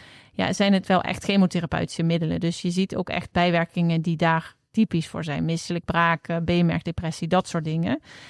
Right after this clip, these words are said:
En met name de pneumonitis, dus echt interstitieel longbeeld, is er eentje die berucht is van onder andere trastuzumab deruxtecan. En dat is een middel wat we, eh, ja, steeds meer voorschrijven.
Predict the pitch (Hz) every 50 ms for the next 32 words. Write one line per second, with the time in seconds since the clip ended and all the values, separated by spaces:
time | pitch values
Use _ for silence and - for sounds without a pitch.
0 | - - - - - 175 175 175 180 180 190 214 220 208 196 - - - 202 190
1 | 190 185 175 170 175 190 240 262 - 285 269 277 - - - 190 185 - - -
2 | 202 - - - - - 202 208 208 - - 196 - - 185 175 170 175 185 208
3 | 240 269 269 247 233 233 226 226 - - 196 190 196 - - - 190 196 - 202
4 | 170 185 185 165 170 175 165 160 196 220 - - - 214 - - 220 220 - -
5 | - 180 175 170 175 165 - - 202 190 185 - - 170 208 220 196 180 175 -
6 | 156 165 - - 190 180 170 175 170 165 165 170 170 170 220 240 - - - 226
7 | - - 190 190 180 170 170 170 175 185 185 185 175 175 185 190 180 180 175 170
8 | 185 170 - - 180 175 180 - - - - - - - _ - - 170 160 165
9 | 160 175 170 160 - - - 190 185 190 - - 180 185 190 180 170 - - 180
10 | 185 208 226 - - - - 180 175 175 180 185 190 175 202